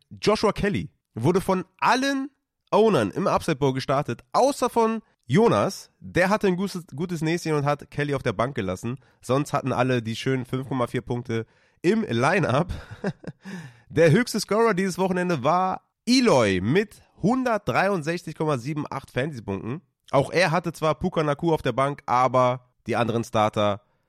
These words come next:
haben geballt. Keiner hatte weniger als dreizehn Punkte. Er hatte ein richtiges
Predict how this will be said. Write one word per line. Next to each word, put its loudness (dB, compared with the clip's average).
haben 0
geballt. 0
Keiner -2
hatte -2
weniger 0
als -4
dreizehn -4
Punkte. -6
Er -2
hatte 0
ein 2
richtiges -4